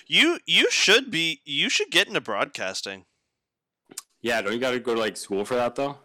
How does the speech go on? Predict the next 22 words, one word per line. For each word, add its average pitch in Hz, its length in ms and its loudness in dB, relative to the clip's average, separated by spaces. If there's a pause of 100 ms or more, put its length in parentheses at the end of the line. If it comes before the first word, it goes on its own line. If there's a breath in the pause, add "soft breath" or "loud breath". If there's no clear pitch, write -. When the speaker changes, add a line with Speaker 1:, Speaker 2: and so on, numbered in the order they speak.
Speaker 1:
Well, 220 480 2 (180)
yeah, 214 220 2
probably. 135 800 2 (360)
Mostly, 185 680 2
I 135 100 6
would 131 100 2
imagine 127 640 2
to, 117 320 -4
like, 104 400 -6 (280 soft breath)
learn 131 280 0
how 135 120 2
to 123 60 2
use 120 200 0
the 104 100 -8
equipment 104 520 -8
and 62 80 -20
everything. 78 540 -18 (440)
But 90 260 -10 (380)
apart 135 320 -4
from - 140 -6
Speaker 2:
Yeah. 90 160 0
Speaker 1:
that, 120 320 -2